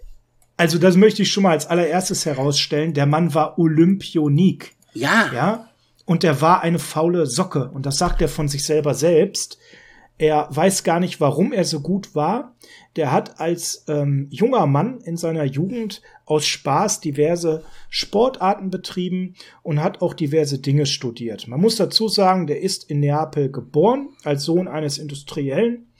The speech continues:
Speaker 1: und war auch dort im örtlichen Schwimmverein schon immer aktiv. Die Familie ist dann aber, als er elf war, nach Rom verzogen.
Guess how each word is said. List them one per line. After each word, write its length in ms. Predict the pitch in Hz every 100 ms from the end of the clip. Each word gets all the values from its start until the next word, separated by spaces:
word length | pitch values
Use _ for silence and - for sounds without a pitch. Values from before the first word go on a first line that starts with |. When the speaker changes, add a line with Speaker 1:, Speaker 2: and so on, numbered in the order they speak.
| - - _ _
Speaker 1:
und 260 | - 180 143
war 120 | 143
auch 160 | 180 196
dort 200 | 170 156
im 200 | 143 139
örtlichen 400 | 156 160 143 143
Schwimmverein 580 | - 165 175 160 139 147
schon 220 | - 147
immer 340 | 147 165 156
aktiv. 440 | - - 240 262 -
Die 100 | 175
Familie 440 | 160 139 160 190
ist 160 | - -
dann 140 | 156
aber, 240 | 151 147
als 220 | 143 143 147
er 160 | 127
elf 260 | 151 175 -
war, 140 | 160
nach 240 | 143 123 175
Rom 160 | 233
verzogen. 720 | - 190 190 - 175 185 180